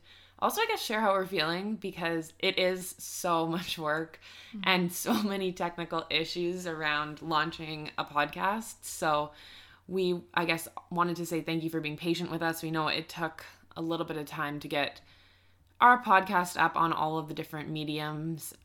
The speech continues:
Speaker 1: including
Speaker 2: Mm-hmm.
Speaker 1: Apple and Spotify and Google. And if there are any mediums that we've missed that you're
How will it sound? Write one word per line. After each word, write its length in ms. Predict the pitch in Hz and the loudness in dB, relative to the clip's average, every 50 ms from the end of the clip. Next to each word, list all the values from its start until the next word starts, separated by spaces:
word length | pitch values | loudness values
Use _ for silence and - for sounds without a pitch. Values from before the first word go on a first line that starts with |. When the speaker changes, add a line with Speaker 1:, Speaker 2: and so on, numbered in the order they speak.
| - _ _ _ - | -20 _ _ _ -8
Speaker 1:
including 380 | 170 165 - 165 151 147 147 | -8 -6 -4 -4 -4 -2 0
Speaker 2:
Mm-hmm. 80 | 139 139 | 2 4
Speaker 1:
Apple 460 | 139 143 - - 139 143 143 135 147 | 4 4 2 0 0 0 0 0 -2
and 120 | 147 143 143 | -4 -8 -10
Spotify 720 | - - 151 139 139 143 - 139 139 139 139 143 143 143 | -4 0 2 2 2 2 0 0 0 0 0 -2 -4 -6
and 160 | 147 147 - | -8 -8 -8
Google. 320 | 156 151 143 156 156 160 | -6 -6 -4 -2 0 0
And 100 | 175 208 | 2 0
if 100 | 269 277 - | 0 0 2
there 100 | 311 294 | 4 4
are 40 | 247 | 4
any 180 | 208 208 208 202 | 4 0 0 0
mediums 560 | 202 180 180 180 170 175 180 175 175 180 170 | 0 0 0 0 0 2 2 2 2 0 0
that 240 | 175 170 160 147 - - - - - - - _ _ - | 0 0 0 0 -2 -4 -12 -20 -20 -20 -20 _ _ -2
we've 340 | 214 220 226 214 180 170 165 | 2 4 4 4 2 0 -2
missed 460 | 165 156 160 185 220 - - - - | 2 2 2 2 2 -2 -8 -6 -4
that 140 | 190 - - | -4 -2 -2
you're 680 | 175 180 170 165 165 165 165 160 151 156 - - - | -2 -2 0 0 0 0 0 0 -2 -4 -8 -10 -12